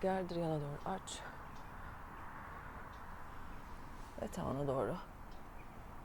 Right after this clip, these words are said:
dizini göster. Kalçayı tamamen aç. Sağ bacak sabit kalıyor. Sağ bacak kasları aktif. Sağ bacaktan aldığın destekle yukarıya doğru yükseliyorsun.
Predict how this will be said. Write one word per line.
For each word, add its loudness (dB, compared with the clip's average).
dizini 6
göster. 0
Kalçayı 4
tamamen 4
aç. -2
Sağ 12
bacak 12
sabit 8
kalıyor. 10
Sağ 10
bacak 8
kasları 10
aktif. 8
Sağ 4
bacaktan 4
aldığın 8
destekle 8
yukarıya 4
doğru 8
yükseliyorsun. 4